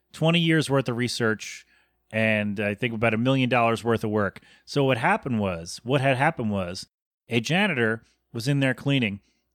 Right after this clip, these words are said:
and he heard what he said were annoying alarms. And so he went and, uh, I did s-, I did read that the school or the researchers, whoever,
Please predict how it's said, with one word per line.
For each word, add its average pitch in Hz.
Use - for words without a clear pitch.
and 117
he 123
heard 127
what 120
he 165
said 104
were 110
annoying 123
alarms. 101
And 107
so 110
he 208
went 127
and, 113
uh, 101
I 120
did 175
s-, 170
I 147
did 202
read 160
that 120
the 131
school 165
or 120
the 110
researchers, 110
whoever, 117